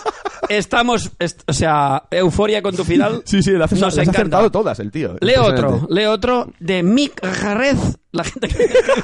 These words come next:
Speaker 2: <laughs> la gente que nos escribe es muy rara. Yo no tengo la culpa. Mick Jarrez.
Speaker 1: Escribe gangoso. ¿Se puede escribir
Speaker 2: Mick,
Speaker 1: gangoso?
Speaker 2: Mick Jarrez, no sé.
Speaker 1: ¿Sí?
Speaker 2: Dice, "Daenerys quema a Tyrion por traidor,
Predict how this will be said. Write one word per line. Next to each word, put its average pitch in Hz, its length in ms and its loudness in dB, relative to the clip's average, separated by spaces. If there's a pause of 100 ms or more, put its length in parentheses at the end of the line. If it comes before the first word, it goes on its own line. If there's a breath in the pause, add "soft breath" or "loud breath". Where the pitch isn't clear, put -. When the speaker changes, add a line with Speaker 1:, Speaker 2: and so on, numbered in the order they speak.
Speaker 2:
<laughs> - 540 -6
la 196 120 -2
gente 240 320 -4
que 240 100 -8
nos 196 100 -8
escribe 208 360 -4
es 190 80 -4
muy 175 140 -8
rara. 143 320 -8 (260 loud breath)
Yo - 80 0
no 208 120 2
tengo 196 120 0
la 180 60 0
culpa. 151 280 -2
Mick 247 260 2
Jarrez. 180 460 -4
Speaker 1:
Escribe 196 340 2
gangoso. 165 480 0
¿Se 135 120 -2
puede 226 120 2
escribir - 240 0
Speaker 2:
Mick, 185 100 0
Speaker 1:
gangoso? 135 380 0
Speaker 2:
Mick 240 280 0
Jarrez, 190 420 -4
no 156 80 -2
sé. 120 280 -12
Speaker 1:
¿Sí? - 160 -6
Speaker 2:
Dice, 170 440 -2
"Daenerys 202 480 -2
quema 226 240 -2
a 185 60 -8
Tyrion 233 300 -4
por 202 140 -4
traidor, 214 440 -4